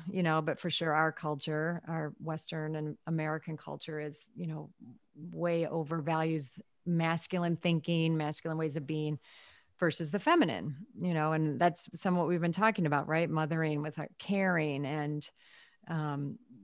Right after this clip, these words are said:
if you think circular versus linear and logic, uh, versus, um, intuition, you know, so if you,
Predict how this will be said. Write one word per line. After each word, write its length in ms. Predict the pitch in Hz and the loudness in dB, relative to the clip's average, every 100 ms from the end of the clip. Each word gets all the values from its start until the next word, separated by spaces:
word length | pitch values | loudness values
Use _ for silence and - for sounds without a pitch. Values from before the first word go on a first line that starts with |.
| 160 | -14
if 160 | 160 | -10
you 60 | 165 | -8
think 280 | - 165 - | -4 -6 -6
circular 680 | - 180 170 180 165 160 156 | -4 -2 0 2 2 2 0
versus 400 | 160 156 160 147 | 0 -2 -6 -6
linear 680 | 151 165 165 156 160 156 156 | -2 0 2 2 0 0 -2
and 200 | 143 139 _ _ _ _ | -2 -6 _ _ _ _
logic, 680 | 160 160 165 151 165 160 - - 151 - | -2 4 4 6 4 2 0 -14 -16 -8
uh, 300 | 180 165 156 | -2 0 0
versus, 760 | 147 165 160 - 165 160 143 - - | 0 -2 -2 0 2 2 -2 -8 -6
um, 400 | 170 151 151 147 | -2 -2 -4 -4
intuition, 840 | 175 170 - 170 160 - 127 117 151 - | -2 -2 0 2 2 2 -2 -6 -8 -6
you 120 | 185 | -2
know, 140 | 170 165 | 2 2
so 200 | - 175 | 2 -2
if 140 | 151 | 0
you, 300 | 185 170 165 | 0 2 0